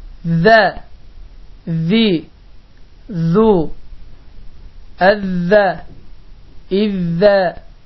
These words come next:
uzzə. Və qeyd edim ki, bu hərflər pərtək hərflərdən biridir.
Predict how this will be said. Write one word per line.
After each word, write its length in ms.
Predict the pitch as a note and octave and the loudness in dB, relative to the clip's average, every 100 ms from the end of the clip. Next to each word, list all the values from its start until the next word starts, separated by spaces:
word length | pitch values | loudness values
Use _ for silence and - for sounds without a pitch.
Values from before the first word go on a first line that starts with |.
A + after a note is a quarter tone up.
| - - - - - | -20 -20 -20 -20 -10
uzzə. 680 | F#3 G#3 G3+ F#3 E3+ G3+ G3+ F3 - - - - - - - - | -2 0 0 -2 2 2 2 0 -4 -16 -20 -20 -18 -14 -14 -10
Və 240 | - A3 | 2 4
qeyd 260 | C4+ D4 C#4 | 6 4 4
edim 240 | B3 B3+ | 4 2
ki, 160 | B3 B3 D#4 D4 - - - | 2 0 -2 -6 -14 -16 -12
bu 180 | - G3 | 0 2
hərflər 640 | C4+ A#3 G3 - G#3+ C4+ C#4 - - - - - - - - - | 4 2 0 2 2 2 -2 -16 -20 -18 -18 -18 -18 -20 -20 -2
pərtək 520 | F#3 G#3 G3+ C4 C4 | 4 4 6 2 2
hərflərdən 720 | G3+ F#3 F3+ F3+ E3+ G#3+ G3 | 2 2 2 2 4 2 2
biridir. 380 | D#3+ E3+ D3 | 0 -2 -4